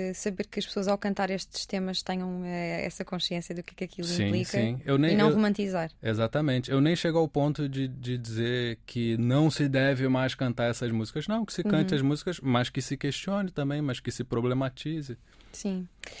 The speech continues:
Speaker 1: Olha, eu vou propor-te um exercício muito fácil para ti, só porque antes, eh, desta entrevista disseste que faço perguntas difíceis e até <laughs> trouxeste uma cábula
Speaker 2: Tenho
Speaker 1: que eu
Speaker 2: uma
Speaker 1: vou querer
Speaker 2: cábula
Speaker 1: ver
Speaker 2: aqui.
Speaker 1: depois.
Speaker 2: Vamos ver se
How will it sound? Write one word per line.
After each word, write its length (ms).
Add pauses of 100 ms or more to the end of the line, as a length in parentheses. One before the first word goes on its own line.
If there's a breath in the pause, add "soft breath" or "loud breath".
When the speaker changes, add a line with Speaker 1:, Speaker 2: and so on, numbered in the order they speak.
(240 loud breath)
Speaker 1:
Olha, 180
eu 60
vou 120
propor-te 640
um 20
exercício 420
muito 200
fácil 320
para 160
ti, 300
só 180
porque 400 (260)
antes, 300
eh, 500
desta 300
entrevista 360
disseste 300
que 60
faço 360
perguntas 400
difíceis 520
e 60
até 360
<laughs> 60
trouxeste 340
uma 100
cábula 320
Speaker 2:
Tenho 60
Speaker 1:
que 60
eu 60
Speaker 2:
uma 40
Speaker 1:
vou 100
querer 180
Speaker 2:
cábula 180
Speaker 1:
ver 100
Speaker 2:
aqui. 120
Speaker 1:
depois. 500
Speaker 2:
Vamos 260
ver 220
se 200